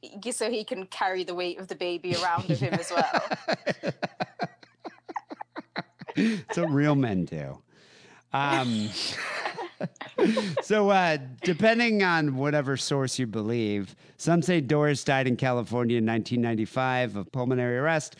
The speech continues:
Speaker 2: Some say in, uh, Texas from pulmonary disease.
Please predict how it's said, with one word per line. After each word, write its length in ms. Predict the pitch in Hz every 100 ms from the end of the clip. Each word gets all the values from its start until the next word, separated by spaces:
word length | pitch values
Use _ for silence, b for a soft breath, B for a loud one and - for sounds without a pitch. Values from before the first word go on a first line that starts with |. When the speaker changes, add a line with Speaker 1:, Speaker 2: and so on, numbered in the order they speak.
| B B
Speaker 2:
Some 240 | - 175 165
say 360 | 175 170 156
in, 180 | 139 123
uh, 200 | 120 113 107
Texas 800 | - 175 - - 165 151 - - b b b b
from 200 | - 120
pulmonary 680 | - 139 135 131 131 127 127
disease. 880 | 127 117 202 196 190 185 151 -